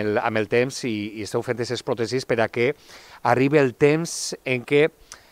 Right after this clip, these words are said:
puguen veure perfectament. Costarà molt, hi ha molt de treball,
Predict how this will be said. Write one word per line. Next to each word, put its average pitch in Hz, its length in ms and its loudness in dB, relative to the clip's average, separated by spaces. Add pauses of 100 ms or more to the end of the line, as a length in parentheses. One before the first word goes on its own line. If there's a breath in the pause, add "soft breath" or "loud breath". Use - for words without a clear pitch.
(160 soft breath)
puguen 131 280 4
veure 110 240 2
perfectament. 104 500 -4
Costarà 110 320 -2
molt, 107 400 -4
hi 104 80 -10
ha 107 80 -2
molt 113 180 -2
de 110 100 0
treball, 113 380 0